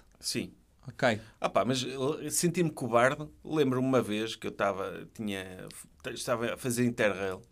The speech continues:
Speaker 1: Estávamos na estação de Amsterdão de noite e estava montes de gente. Ah pá, e começou um rapaz lá, estava lá sentado à espera da estação, começou assim, deitado no chão, a contorcer-se.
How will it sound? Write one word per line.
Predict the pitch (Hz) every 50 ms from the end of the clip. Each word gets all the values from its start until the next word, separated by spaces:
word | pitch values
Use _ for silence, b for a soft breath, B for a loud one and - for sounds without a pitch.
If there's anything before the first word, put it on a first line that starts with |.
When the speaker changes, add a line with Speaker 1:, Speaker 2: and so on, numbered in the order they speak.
| B B B B B B B
Speaker 1:
Estávamos | B - - 139 120 117 117 117 117
na | 113 117 110
estação | - - 123 113 - - 120
de | 113 113
Amsterdão | 110 107 - - - 107 98 101 101 101 101 101 107
de | 104 110
noite | 110 107 104 104 107 107 - - - - _ _ _
e | - - 135
estava | 127 180 165 135 131 123 98 104 107 - - - - - -
montes | 110 113 113 110 - - 113
de | 101
gente. | 95 101 98 90 95 101 - - _ _ b b b b b b b b b b
Ah | -
pá, | - - 90
e | 95
começou | - - 127 120 - - 143
um | 131 127 123 117 110
rapaz | 107 - - 110 104 - 92 87 85 85 87 92
lá, | 90 - - - - - - _ _ _ -
estava | - - - - 92 82
lá | 92 101
sentado | - - 107 104 - - - - -
à | -
espera | - - - 110 107
da | 104 107
estação, | 101 - 113 110 - 127 123
começou | - 135 131 - 131
assim, | 123 - 131 117 110 104 101 104 - - 107
deitado | 117 123 120 123 127 120 117 120
no | 120 117
chão, | - - - 120 117 120 127 - - b b b b b b b b b b
a | 147 135
contorcer-se. | - - 151 151 147 - 127 - - - - 147 147 151 151 - - - - - - -